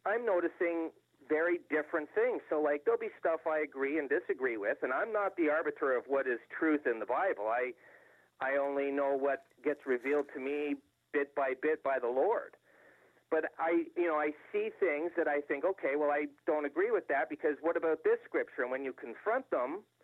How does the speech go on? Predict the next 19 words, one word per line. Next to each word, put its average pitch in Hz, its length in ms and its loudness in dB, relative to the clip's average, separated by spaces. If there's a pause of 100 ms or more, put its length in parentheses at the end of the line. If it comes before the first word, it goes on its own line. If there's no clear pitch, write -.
(320)
"Well, 143 140 2
what 160 160 2
about 151 300 0
this 208 200 2
scripture?" 151 380 -2
Because 147 340 -2
that 143 180 0
would 139 120 -2 (100)
seem 139 220 -4
to 123 60 -10
contradict 143 640 -4
what 131 140 0
you're 117 220 -4
saying 127 280 -2
this 208 120 0 (100)
one 120 280 -2
says. 104 300 0 (1120)
If 180 260 0
they 185 100 4